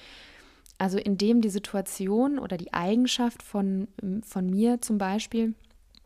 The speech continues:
das ein Beispiel sein kann, da sein kann, können wir sie annehmen, sie da sein lassen, sie nicht bewerten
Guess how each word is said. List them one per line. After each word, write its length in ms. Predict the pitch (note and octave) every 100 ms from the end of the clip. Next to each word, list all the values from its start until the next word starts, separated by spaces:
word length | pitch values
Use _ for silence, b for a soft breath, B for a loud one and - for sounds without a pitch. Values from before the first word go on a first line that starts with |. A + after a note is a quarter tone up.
| _ _ -
das 180 | F3 E3
ein 80 | E3+
Beispiel 540 | E3+ G3+ - G#3 -
sein 380 | - F3+ G3+ B3
kann, 360 | - A3+ B3 C4 B B B B B B -
da 240 | F#3 G#3
sein 320 | A3 A3 A3
kann, 500 | A3+ - A3 A#3 B3 - _ _ _ _ _ _ _ _ _ _ _ _ -
können 480 | - G3+ G3+ G3+ G3
wir 540 | G3+ G3+ G3 G3 G#3 -
sie 260 | - - -
annehmen, 720 | G3+ B3 B3+ B3+ B3 A#3+ A#3+
sie 360 | - F#3+ G3 -
da 240 | - A3
sein 260 | A3+ A3 G#3+
lassen, 540 | G#3 G#3 - G3+ G3+
sie 140 | G3 F#3
nicht 260 | A#3 -
bewerten 720 | B3 G#3+ G3+ G#3 - G3+ G3+